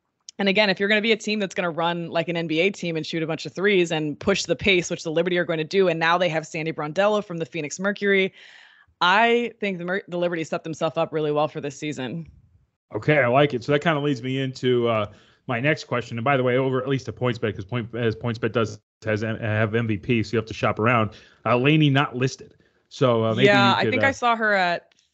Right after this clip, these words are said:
Speaker 1: thirty to one somewhere. I don't know.
Speaker 2: Okay.
Speaker 1: Not
Speaker 2: All right.
Speaker 1: super
Speaker 2: Uh,
Speaker 1: long.
Speaker 2: I like it. Uh, okay, I like it, Picasso. All right, so let's go. Uh, uh, good reference. Yeah, I'm, I'm a thirty-one-year-old, and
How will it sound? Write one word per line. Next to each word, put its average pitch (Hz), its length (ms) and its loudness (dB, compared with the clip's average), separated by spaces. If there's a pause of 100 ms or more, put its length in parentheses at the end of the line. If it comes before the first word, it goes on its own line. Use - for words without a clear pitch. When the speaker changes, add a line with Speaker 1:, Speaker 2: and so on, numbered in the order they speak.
(280)
Speaker 1:
thirty 160 320 -4
to 147 80 -6
one 143 320 -8
somewhere. 156 560 -10 (160)
I - 40 -20
don't - 100 -18
know. - 160 -16 (180)
Speaker 2:
Okay. 143 220 -2 (760)
Speaker 1:
Not 175 80 -4
Speaker 2:
All 180 80 0
right. 170 80 0
Speaker 1:
super 151 180 -6
Speaker 2:
Uh, 131 100 4
Speaker 1:
long. 131 100 -2
Speaker 2:
I - 20 -2
like 165 220 0
it. - 60 -20 (720)
Uh, 120 720 4 (100)
okay, 127 200 0
I - 20 2
like 127 180 -2
it, - 40 -10
Picasso. 98 440 -8
All 143 80 2
right, 127 160 0 (260)
so 151 180 2
let's 147 220 2
go. 156 340 6
Uh, 127 400 6 (380)
uh, 113 140 -2
good 120 160 0
reference. 104 380 -4
Yeah, 101 160 -6
I'm, 113 160 -4
I'm 110 140 -6
a 110 40 -4
thirty-one-year-old, 101 600 -2
and 101 200 -8